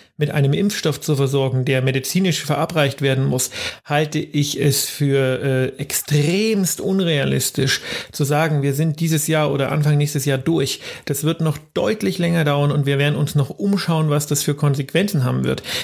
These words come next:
Denn du wirst den Impfstoff, das ist ja Frage, wie lange hält so eine Impfung? Da musst du die Leute immer wieder nachimpfen. Mm, also ich denke, realistisch ist es in zweieinhalb Jahren, dass man sagt, okay,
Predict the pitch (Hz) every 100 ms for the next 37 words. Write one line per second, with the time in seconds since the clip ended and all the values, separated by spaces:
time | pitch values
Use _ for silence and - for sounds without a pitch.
0 | - 156 156 151 160 - 160 160 165 -
1 | 165 - 156 156 - 151 143 143 139 165
2 | 196 - 139 131 135 135 131 143 151 147
3 | 143 147 151 156 151 147 143 156 180 -
4 | 143 - 139 - - - - - 156 151
5 | 151 151 - 151 156 147 170 160 156 -
6 | - - 151 147 135 135 156 208 - 208
7 | 196 - - 170 - - 160 147 - -
8 | 143 - 151 147 160 139 131 147 135 139
9 | 139 - 143 143 139 139 - 131 170